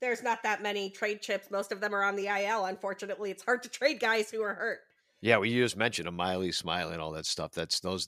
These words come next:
Speaker 2: those guys didn't work out. And think of all we got for, like, your Chaffins last year and, uh,
Speaker 1: Tepera.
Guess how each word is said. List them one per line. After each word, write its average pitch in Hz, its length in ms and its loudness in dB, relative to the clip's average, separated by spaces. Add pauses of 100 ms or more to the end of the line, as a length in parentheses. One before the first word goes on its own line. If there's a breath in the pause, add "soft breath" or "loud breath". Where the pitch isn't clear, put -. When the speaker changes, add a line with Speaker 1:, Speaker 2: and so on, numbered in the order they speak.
(160)
Speaker 2:
those 123 320 4
guys 104 240 2
didn't 104 140 -2
work 101 260 0
out. 107 240 4 (260 loud breath)
And 139 280 2 (140)
think 175 180 2
of 143 100 4
all 143 140 10
we 127 100 0
got 120 300 4
for, 104 200 -2
like, 90 280 -2
your 90 80 -4
Chaffins 101 720 -2
last 95 400 -2
year 92 500 -2
and, 82 300 -6
uh, 185 360 -4
Speaker 1:
Tepera. 220 300 -8